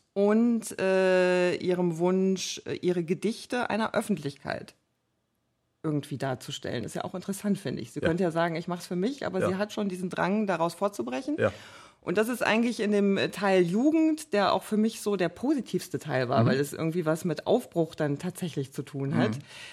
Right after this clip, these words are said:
Speaker 1: Aber ihr gelingt dieser Aufbruch dadurch, dass sie sich mit, äh, äh, also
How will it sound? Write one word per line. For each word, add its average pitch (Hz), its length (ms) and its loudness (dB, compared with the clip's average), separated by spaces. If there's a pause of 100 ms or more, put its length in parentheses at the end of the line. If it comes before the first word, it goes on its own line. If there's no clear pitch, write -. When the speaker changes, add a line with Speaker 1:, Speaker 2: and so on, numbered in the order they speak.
(280)
Speaker 1:
Aber 254 560 8
ihr 208 200 4
gelingt 214 720 4
dieser 190 360 0
Aufbruch 190 720 0
dadurch, 220 640 -2
dass 196 220 -2
sie 196 120 -2
sich 190 380 -4
mit, 185 340 -6
äh, 156 760 -2
äh, 85 200 -8
also 147 300 -4